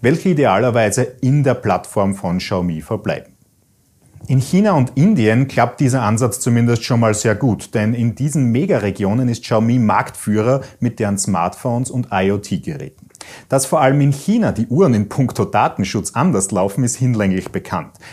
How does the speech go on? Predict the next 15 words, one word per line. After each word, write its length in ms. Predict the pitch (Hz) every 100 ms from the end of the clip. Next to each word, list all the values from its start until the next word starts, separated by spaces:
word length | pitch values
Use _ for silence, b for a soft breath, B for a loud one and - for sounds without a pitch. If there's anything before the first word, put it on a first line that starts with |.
| B
Darum 280 | 110 123 160
wird 120 | 156
es 160 | 160 151
auch 140 | 131
Xiaomi 360 | - 127 123 135
nicht 480 | 135 139 214 - -
sonderlich 500 | 156 165 165 147 -
leicht 320 | 117 190 -
gemacht, 400 | 104 101 127 -
im 200 | 123 104
westlichen 480 | 110 - 143 123 120
Absatzmarkt 680 | 117 - 147 - 92 -
Fuß 300 | - 180 240
zu 140 | - 95
fassen, 520 | - 85 - 147